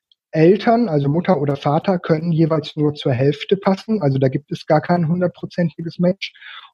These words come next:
Und innerhalb der Familie niemand gefunden wird, der passt, dann startet die Fremdspendersuche. Das heißt, dann wird in einer Datei wie der D K M S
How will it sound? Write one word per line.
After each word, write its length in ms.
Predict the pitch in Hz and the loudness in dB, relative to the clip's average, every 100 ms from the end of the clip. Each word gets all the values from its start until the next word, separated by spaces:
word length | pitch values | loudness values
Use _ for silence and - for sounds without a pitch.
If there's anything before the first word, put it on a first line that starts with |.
| _ | _
Und 800 | 160 151 151 156 156 151 - - | -2 2 2 2 0 -2 -6 -6
innerhalb 320 | 175 165 165 | -2 0 -2
der 100 | - | -4
Familie 400 | 143 156 151 156 | -2 0 0 2
niemand 320 | 156 151 143 - | 2 2 0 -2
gefunden 420 | 135 151 151 196 | -2 -2 0 2
wird, 260 | 226 220 - | 0 -2 -8
der 60 | - | -4
passt, 440 | 156 269 - - _ _ _ | -2 -4 -6 -20 _ _ _
dann 380 | - 151 202 240 - | 0 2 2 0 -6
startet 440 | - 165 160 185 | -2 -2 0 -2
die 60 | 185 | -2
Fremdspendersuche. 1000 | - 160 156 - 147 139 131 135 131 127 | 0 0 0 0 2 2 2 0 -2 -4
Das 180 | 123 | -4
heißt, 180 | 139 139 - | -4 -4 0
dann 180 | 147 | 0
wird 160 | 180 180 | 2 0
in 120 | 165 | 0
einer 220 | 143 143 | 0 0
Datei 380 | 135 123 147 165 | 0 0 0 0
wie 80 | 165 | 0
der 120 | 143 | -2
D 120 | 135 | -2
K 140 | 135 135 | -2 0
M 80 | 135 | 2
S 240 | 185 - | 0 -2